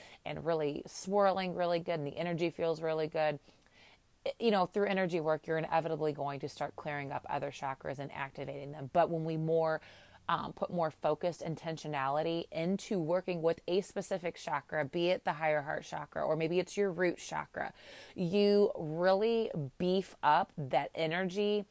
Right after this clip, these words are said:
because that's where the attention is flowing. That's where the energy is going. So let's talk about some different ways that we can activate and turn this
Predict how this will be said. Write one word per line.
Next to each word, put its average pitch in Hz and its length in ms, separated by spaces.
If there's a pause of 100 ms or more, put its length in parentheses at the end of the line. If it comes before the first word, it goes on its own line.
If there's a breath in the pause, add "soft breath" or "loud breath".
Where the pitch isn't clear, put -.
(180 soft breath)
because 180 260
that's 160 420
where 165 220
the 151 140
attention 151 500
is 143 180
flowing. 147 520
That's 156 340
where 160 80
the 160 180
energy 147 400
is 135 140
going. - 400
So - 340 (1120 loud breath)
let's 220 240
talk - 260
about 196 280
some 180 200
different 175 480
ways 180 640 (640 loud breath)
that 185 340
we 208 460
can 180 520
activate 170 580
and 185 200
turn 165 340
this 165 200